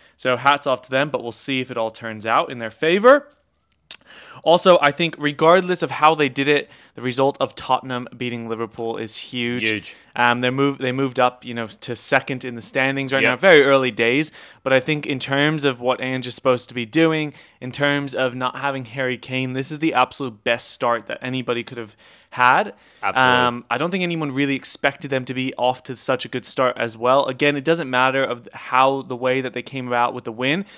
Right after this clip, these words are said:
Speaker 1: The fact of the matter is this Tottenham team, it's just about getting the three points every single week. And then lastly, the M-, M L B playoffs, so Major League Baseball, has kind of secured itself. And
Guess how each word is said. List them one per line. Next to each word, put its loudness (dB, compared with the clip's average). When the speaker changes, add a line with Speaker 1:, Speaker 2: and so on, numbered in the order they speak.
Speaker 1:
The -20
fact 4
of -12
the -6
matter 0
is -6
this -8
Tottenham -2
team, -10
it's -12
just -10
about -4
getting -2
the -18
three -8
points -12
every -14
single -10
week. -6
And 2
then 2
lastly, 0
the -4
M-, -4
M -2
L 0
B -2
playoffs, 0
so -8
Major -6
League -8
Baseball, -2
has -10
kind -12
of -12
secured -4
itself. 0
And -2